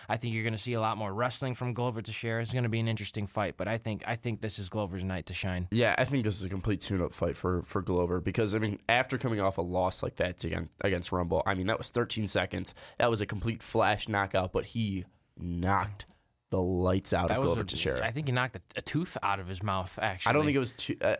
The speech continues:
Speaker 2: I think we,
Speaker 1: He,
Speaker 2: I think it
Speaker 1: he,
Speaker 2: was
Speaker 1: he threw,
Speaker 2: debunked.
Speaker 1: he, he threw an uppercut
Speaker 2: Yeah, I
Speaker 1: and
Speaker 2: think it
Speaker 1: then
Speaker 2: was de-, debunked that it wasn't a tooth, but it was something flew
Speaker 1: That
Speaker 2: out
Speaker 1: was
Speaker 2: of his
Speaker 1: crazy.
Speaker 2: mouth. I mean, it was ridiculous. We, just that, that crazy knockout, uh, that Rumble had over Glover. I, I don't think Glover's done yet, too. I mean, you've seen Glover after the losses to John Jones and Phil Davis.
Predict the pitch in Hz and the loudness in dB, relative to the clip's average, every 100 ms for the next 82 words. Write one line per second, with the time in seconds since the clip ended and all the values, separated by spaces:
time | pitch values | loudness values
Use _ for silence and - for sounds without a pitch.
0 | - 95 123 135 127 - 110 110 104 - | 2 4 4 4 0 -2 -2 -2 0 2
1 | 123 143 135 135 139 151 202 147 151 151 | 4 6 4 4 4 4 4 2 2 -2
2 | 156 185 143 156 - - 127 110 - - | 2 2 2 2 0 -2 0 0 0 2
3 | 117 127 147 131 120 - - 135 107 113 | 4 4 4 2 0 -6 0 0 2 0
4 | 117 120 117 110 104 107 107 95 - 101 | 2 2 2 2 4 4 2 -2 0 0
5 | 98 98 95 92 120 110 98 90 113 113 | 0 0 2 4 2 2 0 0 2 4
6 | 98 98 92 - 95 117 113 101 110 117 | 4 2 0 0 2 2 2 0 2 2
7 | 107 98 95 98 98 104 101 95 92 - | 2 0 0 0 0 2 2 2 2 2
8 | - 85 - 95 - 107 - - 92 - | 0 -2 0 -2 0 0 0 0 0 -2
9 | - 117 98 95 92 92 92 - - - | 2 2 4 2 2 2 0 -2 -10 -4
10 | - 90 87 101 101 95 101 95 90 92 | 2 4 4 4 4 4 4 2 2 2
11 | 98 92 95 110 - 135 156 147 113 117 | 2 4 4 4 4 4 2 0 2 2
12 | 101 90 - 101 98 98 - - 104 95 | 2 0 2 2 4 2 0 2 2 4
13 | 98 98 - - - 120 - 143 135 110 | 2 0 -2 -4 0 2 4 4 4 4
14 | 110 107 110 101 104 104 104 101 98 104 | 4 4 4 4 2 0 2 2 0 -6
15 | 95 95 98 92 92 90 90 98 85 92 | -4 0 0 -2 -4 -6 -2 0 2 0
16 | 92 | 0